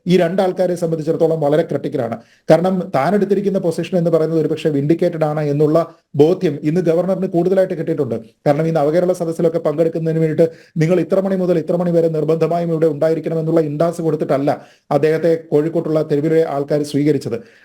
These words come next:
അപ്പൊ അദ്ദേഹത്തിനോട് അവർ കാണിച്ചിരുന്ന ആ സ്നേഹം എന്നൊക്കെ പറയുന്നത് അദ്ദേഹത്തിന്റെ പ്രിൻസിപ്പിൾഡ് പൊസിഷനോടുള്ള പിന്തുണയാണ്.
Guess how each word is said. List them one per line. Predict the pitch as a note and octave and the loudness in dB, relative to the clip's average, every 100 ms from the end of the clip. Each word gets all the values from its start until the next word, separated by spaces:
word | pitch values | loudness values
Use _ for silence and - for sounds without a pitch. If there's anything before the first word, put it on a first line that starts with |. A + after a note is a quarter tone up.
| - | 2
അപ്പൊ | D#3+ | 2
അദ്ദേഹത്തിനോട് | C#3+ F3 G3 G3+ G3+ | 4 2 2 2 2
അവർ | F3+ F#3+ | 2 2
കാണിച്ചിരുന്ന | F3 F3 F#3 F3 | 0 0 0 0
ആ | E3+ | -2
സ്നേഹം | E3 D3 D#3+ F3 | -2 -2 0 0
എന്നൊക്കെ | E3 E3 E3 | -2 -2 -2
പറയുന്നത് | D#3+ D#3+ D#3+ | -2 0 -2
അദ്ദേഹത്തിന്റെ | D#3+ E3 F3+ F#3 | -2 -2 -2 -2
പ്രിൻസിപ്പിൾഡ് | E3+ F3 F3 F#3+ F#3 F#3+ | 0 -2 -2 -2 -2 -2
പൊസിഷനോടുള്ള | E3+ E3 F#3 G3 F3 D3+ E3+ - _ _ - | -2 -2 -2 0 2 2 2 0 _ _ -2
പിന്തുണയാണ്. | D#3+ F3 C3+ A2 | 0 0 0 -4